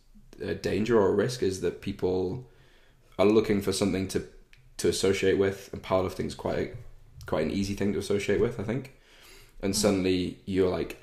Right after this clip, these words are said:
Speaker 1: "I'm now a powerlifter. Like, this is who I am, and I, I make my life about this."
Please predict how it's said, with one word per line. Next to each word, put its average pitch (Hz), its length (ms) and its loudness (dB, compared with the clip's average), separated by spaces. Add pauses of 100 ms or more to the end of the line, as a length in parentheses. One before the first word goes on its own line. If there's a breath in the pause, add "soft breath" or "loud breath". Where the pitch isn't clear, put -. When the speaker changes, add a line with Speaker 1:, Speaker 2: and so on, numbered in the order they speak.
Speaker 1:
"I'm 101 200 2
now 98 160 -2
a - 20 -6
powerlifter. 92 640 -4 (260)
Like, 90 260 -8
this 95 180 -4
is 90 360 -8 (100)
who 95 140 2
I 92 100 2
am, 90 300 -4
and 90 100 -6
I, 92 300 -6
I 101 100 -6
make 92 260 -4
my 90 120 -6
life 92 260 -4
about 90 240 -6
this." 92 300 -10